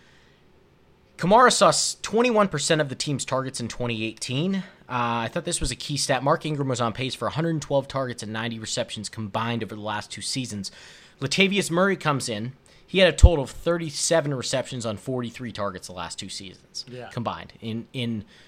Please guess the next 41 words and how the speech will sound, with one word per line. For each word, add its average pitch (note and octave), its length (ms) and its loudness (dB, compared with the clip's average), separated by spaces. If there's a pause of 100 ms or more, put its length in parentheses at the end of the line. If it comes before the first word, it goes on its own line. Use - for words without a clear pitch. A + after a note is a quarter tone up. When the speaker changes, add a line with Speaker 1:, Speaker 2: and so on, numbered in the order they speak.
(220)
Speaker 1:
uh, G2+ 180 -8
Minnesota. A2+ 580 -2
Now, D3 220 0
when D3+ 440 -6
you F3 140 -4
look C#4 180 0
back G#3 180 8
at F3 140 -2 (160)
Murray's D3+ 480 -2
numbers C3 420 -6
with A#2 280 -10
the G#2+ 100 -8
Raiders, B2 600 -4 (560)
he D3+ 220 0
actually C4+ 340 2
did E3 260 -2
catch - 260 -2
the D3 60 -6
ball B2+ 280 4
a - 20 -4
little F#2 140 -6
bit. E2 160 -10
There C#3+ 100 -4
were G3 80 -2
a G3 40 -4
couple G#3+ 200 -4
Speaker 2:
Huh. G3+ 80 2
Speaker 1:
seasons D#3+ 240 -2
there D#3 140 2
where C#3+ 120 -2
he C#3 60 0
had C3+ 100 -2
forty, C3+ 280 -4
fifty C#3 400 -6
some A#2+ 240 -6
catches. G#2+ 640 -6 (340)
Um, A2+ 440 -4 (800)
now, C#3 140 2
I E3 140 10
don't, F#3+ 160 4 (180)
I, D#3+ 140 4